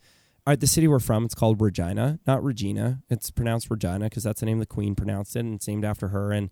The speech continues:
there was this song called Experience Regina, and Jimmy Fallon made fun of it on his show. And so then somebody made T-shirts for Experience Regina. We wanted to deliver one.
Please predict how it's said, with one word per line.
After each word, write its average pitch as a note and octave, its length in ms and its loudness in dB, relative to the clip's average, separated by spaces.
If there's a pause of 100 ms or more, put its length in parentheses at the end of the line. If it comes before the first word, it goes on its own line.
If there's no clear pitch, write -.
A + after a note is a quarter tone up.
(320)
there C3 100 0
was C3 140 0
this B2+ 120 0
song B2+ 260 2
called B2 240 4
Experience A2+ 800 0
Regina, G2+ 640 0 (340)
and A#2 220 2
Jimmy B2 180 4
Fallon A2 320 0
made A2 160 0
fun G#2+ 160 -2
of A2 100 0
it A2+ 60 2
on A2+ 140 0
his A2 100 -2
show. G#2 400 -2
And A2 100 -2
so - 140 -2
then A2+ 160 -2
somebody B2 260 -2
made A#2 220 -2
T-shirts A2+ 420 -2
for A2 140 -6
Experience A2+ 400 -4
Regina. G#2 320 -2
We A2 60 -2
wanted A2 220 -2
to G#2 80 -2
deliver B2+ 300 4
one. G#2+ 220 2